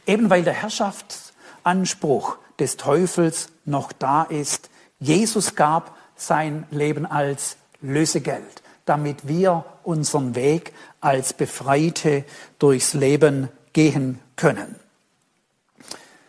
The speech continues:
Der Tod von Jesus Christus, der wird auch ganz eindrücklich in Jesaja dreiundfünfzig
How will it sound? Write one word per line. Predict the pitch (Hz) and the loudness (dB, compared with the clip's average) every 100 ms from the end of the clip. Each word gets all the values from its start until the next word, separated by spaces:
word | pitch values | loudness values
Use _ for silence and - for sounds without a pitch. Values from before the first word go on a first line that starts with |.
| _ _ | _ _
Der | 170 | 0
Tod | 156 220 240 | 6 6 6
von | - 196 | 2 4
Jesus | 196 185 160 | 6 4 2
Christus, | - 202 - - 202 170 - - - - | 2 2 2 4 6 6 2 -2 -8 2
der | 160 | 4
wird | 185 | 6
auch | 185 135 - - | 6 6 4 0
ganz | - 190 - | 2 2 2
eindrücklich | 151 170 185 - 180 175 160 - - | 2 2 2 2 2 4 2 0 -2
in | 170 156 151 - | 0 0 -2 -2
Jesaja | 156 - 147 160 151 139 120 - | -2 2 0 2 2 0 -4 -6
dreiundfünfzig | 135 151 160 143 156 135 - - - 117 - | 2 2 2 0 -2 -2 -4 -4 -2 -2 -4